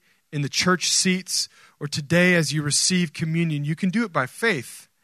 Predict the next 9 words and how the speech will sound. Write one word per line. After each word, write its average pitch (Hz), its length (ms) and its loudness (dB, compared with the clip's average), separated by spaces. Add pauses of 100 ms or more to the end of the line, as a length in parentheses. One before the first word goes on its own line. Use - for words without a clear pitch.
(560)
where 160 120 2
you're 170 120 4
not 185 200 4
just 165 240 2
doing 185 260 -4
a 165 40 -6
religious, 160 640 -4 (420)
uh, 143 160 -6
ritual, 208 600 2